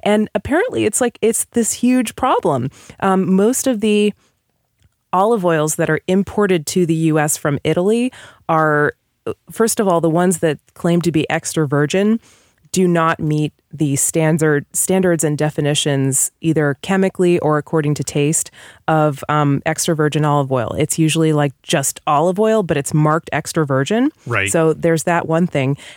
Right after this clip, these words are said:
Speaker 1: And then some of them are not even olive oil. Some of them are actually, like, adulterated with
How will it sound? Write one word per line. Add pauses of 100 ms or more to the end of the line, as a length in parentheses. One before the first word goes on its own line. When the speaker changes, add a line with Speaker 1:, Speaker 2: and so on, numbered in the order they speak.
Speaker 1:
And
then
some
of
them
are
not
even
olive
oil.
Some
of
them
are
actually,
like,
adulterated
with